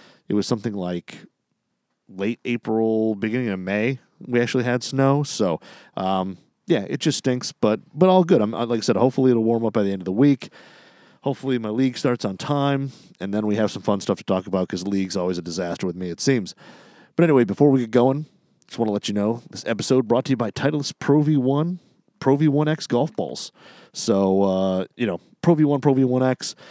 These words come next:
pretty much that's where the bar's set, uh, you know, in terms of a, a premium tour level golf ball. Uh, if you're looking for softer feel, little flatter ball flight, uh, you know, and really low spin off the driver,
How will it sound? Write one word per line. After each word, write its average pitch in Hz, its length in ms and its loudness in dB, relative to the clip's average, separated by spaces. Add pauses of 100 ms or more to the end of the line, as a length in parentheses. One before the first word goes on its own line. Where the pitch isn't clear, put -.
(540)
pretty 208 120 10
much 160 140 4
that's 147 120 2
where 147 80 4
the 120 80 -2
bar's 113 300 4
set, 104 300 -2 (240)
uh, 101 180 2
you 104 220 0
know, 101 260 -2
in 110 100 -6
terms 110 240 -4
of 101 80 -2
a, 101 40 -2
a 95 340 -2
premium 110 540 -2
tour 117 280 0
level 104 220 2
golf 101 340 -2
ball. 104 300 2 (380)
Uh, 92 240 -2
if 92 80 -4
you're 120 100 6
looking 117 180 0
for 107 320 2
softer 127 460 -2
feel, 120 500 -2 (280)
little 110 140 0
flatter 113 460 -2
ball 104 280 0
flight, 104 440 -2 (320)
uh, 92 460 -4 (120)
you 113 120 -2
know, 92 220 -2 (160)
and 95 340 -4
really 120 220 2
low 101 580 0 (440)
spin - 280 -2
off 101 140 -2
the 95 60 -4
driver, 135 440 0